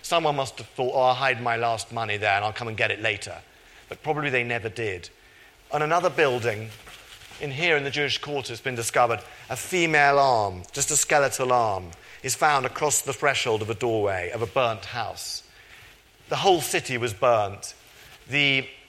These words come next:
in, the, um, the treasures of the temple were taken to Rome and marched their way through in the triumph of Titus. You've probably seen in the, um,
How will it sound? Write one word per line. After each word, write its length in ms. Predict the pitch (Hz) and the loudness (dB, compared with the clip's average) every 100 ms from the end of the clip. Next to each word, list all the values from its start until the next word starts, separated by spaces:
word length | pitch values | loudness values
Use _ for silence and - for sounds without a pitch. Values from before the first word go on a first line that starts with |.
| - | -4
in, 220 | 175 175 156 | -4 -4 -6
the, 240 | 151 143 | 0 2
um, 120 | 143 | 2
the 60 | 139 | 0
treasures 400 | - 196 175 165 | 0 2 2 0
of 60 | |
the 80 | 151 | -2
temple 320 | 147 165 151 | -4 -4 -4
were 100 | 127 | -4
taken 320 | 131 156 143 127 | -2 -2 -2 -4
to 100 | 131 | -4
Rome 420 | 127 127 117 107 101 - - | 2 4 4 0 -8 -16 -12
and 160 | 123 143 | -6 2
marched 360 | 156 147 - | 6 6 2
their 180 | 143 131 | 2 4
way 280 | 123 123 120 | 6 6 4
through 300 | 117 135 131 | 2 2 4
in 100 | 120 | 2
the 80 | 117 | -2
triumph 480 | - 131 113 107 - | 0 2 2 -2 -12
of 120 | 104 | -8
Titus. 580 | 123 113 - 95 - - - - - | -4 -4 -4 -8 -8 -10 -16 -20 -16
You've 180 | 127 117 | -14 -4
probably 240 | 143 120 | -2 -2
seen 360 | 117 143 113 107 | -2 0 -2 -2
in 120 | 107 | -8
the, 180 | 107 107 | -6 -2
um, 240 | 107 104 | -4 -4